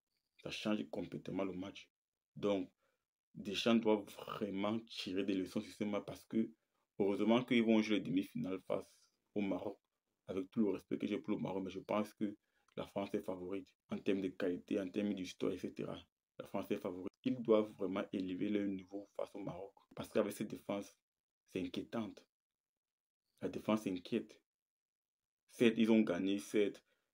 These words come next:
ils sont en demi-finale, mais la défense inquiète. Je revenais sur Harry Kane.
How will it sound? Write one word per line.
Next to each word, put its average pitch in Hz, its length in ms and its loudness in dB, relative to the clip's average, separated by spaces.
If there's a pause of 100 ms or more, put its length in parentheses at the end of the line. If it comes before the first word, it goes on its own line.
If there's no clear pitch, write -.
ils 110 100 -2
sont 107 120 0
en 98 40 2
demi-finale, 95 600 -2
mais 92 100 -2
la 92 100 -4
défense - 460 -10
inquiète. 101 420 -6 (340)
Je 98 160 -2
revenais 95 360 4
sur - 200 -8
Harry 90 260 -10
Kane. 87 260 -20